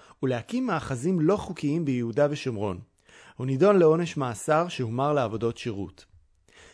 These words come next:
פייגלין תכנן לרוץ לכנסת במסגרת תנועה שהקים בשם "מנהיגות יהודית", אבל בשנת אלפיים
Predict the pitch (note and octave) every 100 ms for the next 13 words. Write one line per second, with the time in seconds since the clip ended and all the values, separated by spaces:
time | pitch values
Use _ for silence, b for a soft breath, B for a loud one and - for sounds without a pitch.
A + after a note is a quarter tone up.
0 | B - F#3+ F3 E3 D#3+ C3+ D3+ D#3+ D3
1 | C3+ D3+ D3+ - C3+ B2+ E3 C3 A2 G2
2 | C#3+ D#3+ D#3 B2+ C3 C3 A#2+ G2+ B2 D#3
3 | F#3 A#2+ - D3 D3+ D3+ B A#2+ A2 A#2+
4 | C3 G3 D#3 A#2+ A2+ A2+ - - B B
5 | B A2+ A2+ G2+ - E3 D#3 C3+ F3 E3+
6 | D#3